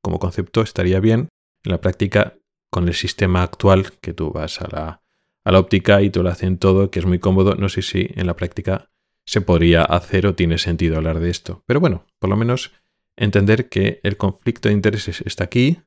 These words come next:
ese conflicto de intereses se vio hace ya muchas décadas y se pusieron leyes para impedirlo, pero ahora mismo esas leyes son totalmente ineficaces. Podríamos hablar de más ejemplos de las ópticas, como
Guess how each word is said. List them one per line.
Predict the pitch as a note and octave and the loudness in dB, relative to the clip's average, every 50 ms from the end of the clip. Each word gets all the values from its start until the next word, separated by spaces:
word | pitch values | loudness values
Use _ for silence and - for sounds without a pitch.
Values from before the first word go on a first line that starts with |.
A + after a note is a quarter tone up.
| _ _ _ _ _ _ _ | _ _ _ _ _ _ _
ese | - - - G#2 | -4 -2 -2 -2
conflicto | - G2+ F#2 - G2 F#2+ G2+ | -2 -2 -2 -2 -2 -2 0
de | G2 | 0
intereses | F#2+ F2 G#2 G2+ A#2+ A#2 - - F2 - - - - - | 0 0 0 0 -2 -2 -2 -4 -6 -6 -8 -12 -14 -14
se | - - - E2+ E2 D#2+ | -14 -10 -8 -6 -4 -4
vio | E2 F2 F#2+ F#2+ F#2 | -2 -2 0 0 0
hace | F#2 F2+ - - F#2 | -2 -4 -6 -6 -4
ya | F2 F2 E2+ E2+ | -4 -4 -4 -6
muchas | G#2 G2+ - G2 F#2 - G#2 F#2+ | -6 -8 -8 -6 -4 -2 -2 0
décadas | G2+ G#2 - - G#2 G2+ A2 B2+ - - - | 0 0 0 0 0 2 0 0 -2 -6 -8
y | - - F2+ E2+ | -6 -6 -6 -6
se | - - F#2+ F2+ | -6 -6 -6 -6
pusieron | - - G2 F#2 - G2 F#2 F#2 | -4 -4 -4 -4 -2 0 0 2
leyes | F#2+ F#2+ F#2+ F#2+ F#2 - | 2 2 2 2 0 -4
para | - - G2 F#2 F#2 G2 - | -4 -4 -2 0 0 0 -2
impedirlo, | - G#2+ B2 B2 C3+ C#3 C3+ B2+ C#3 D3 - _ _ _ _ _ _ _ _ | 0 0 2 4 4 4 4 2 0 0 -2 _ _ _ _ _ _ _ _
pero | - A#2+ A#2 | 0 2 4
ahora | A2+ A#2 | 4 4
mismo | A#2 A#2+ A2+ A2+ A#2 | 4 4 2 2 0
esas | A2+ - - G2 - | 0 0 -2 -2 0
leyes | G2 F#2+ F#2+ F#2 F2+ | 0 0 0 0 0
son | - F#2 F#2 | -2 -2 -2
totalmente | F2+ F2+ E2 - E2+ E2+ F2 F2 E2+ - - F2 F2 F#2 - | -2 -2 -2 -2 -2 -2 -2 -2 -2 -2 -2 -4 -4 -4 -6
ineficaces. | - F2 D#2+ E2 E2 - E2+ - - D#2+ - - - - - - - - - _ _ _ _ _ _ _ _ _ _ _ _ _ _ _ _ _ - | -6 -6 -6 -6 -6 -6 -8 -6 -4 -6 -6 -6 -10 -16 -14 -14 -14 -14 -16 _ _ _ _ _ _ _ _ _ _ _ _ _ _ _ _ _ -4
Podríamos | - G#2 F#2+ F2+ F2+ F2+ F#2+ F#2 - | -2 0 0 2 0 0 -2 -2 -2
hablar | - F#2 F#2 F#2+ - - - | -2 0 0 -2 -2 -6 -8
de | - F2 | -6 -4
más | E2+ F#2 F#2 - | -2 -2 -2 -2
ejemplos | - - - - A2+ G#2+ G2 F2+ F2 F2+ F2 | -4 -4 0 2 2 2 2 2 0 0 0
de | E2 D#2 | 0 -4
las | D2+ E2 E2+ - - | -6 -4 -4 -2 -2
ópticas, | C3+ - - A2+ F#2+ - G2+ G2+ G2+ A2 A2 - | -2 -2 -2 -4 -2 0 2 2 2 2 0 -4
como | - - E2+ D#2+ D2+ D2+ D2+ D2+ - | -6 -8 -6 -6 -6 -8 -8 -10 -12